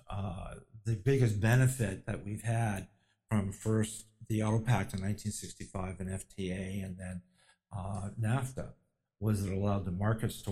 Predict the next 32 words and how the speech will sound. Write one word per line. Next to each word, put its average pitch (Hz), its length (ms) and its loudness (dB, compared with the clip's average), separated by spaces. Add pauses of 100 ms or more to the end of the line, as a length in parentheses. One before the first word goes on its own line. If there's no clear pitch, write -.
operate 92 520 -4
efficiently. 101 640 -4
There's 107 240 -2
been 95 220 -4
virtually 110 600 0
no 123 320 6
inflation 131 680 2 (500)
in 110 140 0
vehicles 101 600 0
for - 120 -20 (100)
pushing - 280 0
fifteen 123 480 0
to - 180 -2
twenty 113 220 4
years, 127 720 0 (520)
or 104 140 2
it's 101 100 0
been 107 120 2
certainly 113 400 2
under 104 220 4
one 101 240 0
percent. 90 560 -8
It's 95 120 -10
been 101 180 -4
one 107 160 -2
of 98 140 -4
the 90 120 -8 (420)
most 107 260 2
efficient 104 480 -2
industries 95 480 -4
out 156 240 -2
there. - 280 -10